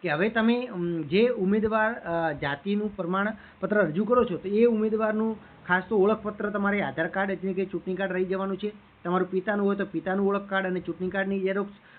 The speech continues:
અને આ બધા જ પુરાવો તમે સાથે રાખી અને એની ઝેરોક્ષ સાથે રાખીને, અમ, રજૂ કરવાના રહેશે. અને જ્યારે જરૂર પડશે ત્યારે ઓરિજિનલ માગે તો ઓરિજિનલ પણ તમારે આપવાના રહેશે, પણ એ પાછળની વાત છે, બરાબર?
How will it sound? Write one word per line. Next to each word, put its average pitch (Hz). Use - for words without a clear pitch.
અને 214
આ 185
બધા 185
જ 208
પુરાવો 190
તમે 185
સાથે 165
રાખી 220
અને 175
એની 180
ઝેરોક્ષ 160
સાથે 160
રાખીને, 196
અમ, 151
રજૂ 165
કરવાના 165
રહેશે. 185
અને 160
જ્યારે 180
જરૂર 185
પડશે 220
ત્યારે 196
ઓરિજિનલ 185
માગે 214
તો 175
ઓરિજિનલ 180
પણ 247
તમારે 190
આપવાના 170
રહેશે, 196
પણ 208
એ 226
પાછળની 165
વાત 123
છે, 170
બરાબર? 277